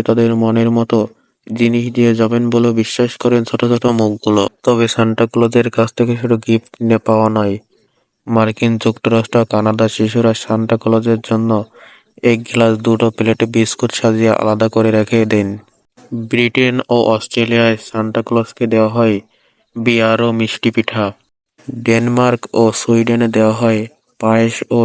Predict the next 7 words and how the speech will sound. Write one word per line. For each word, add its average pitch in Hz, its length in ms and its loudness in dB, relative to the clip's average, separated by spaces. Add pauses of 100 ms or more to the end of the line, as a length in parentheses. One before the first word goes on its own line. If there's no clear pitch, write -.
(120)
দারচিনি। 107 540 0 (880)
আয়ারল্যান্ড 117 680 0
ও 110 120 0 (380)
সান্টার 113 540 -4
জন্য 117 240 0
রাখা 107 380 -2
হয় 117 300 2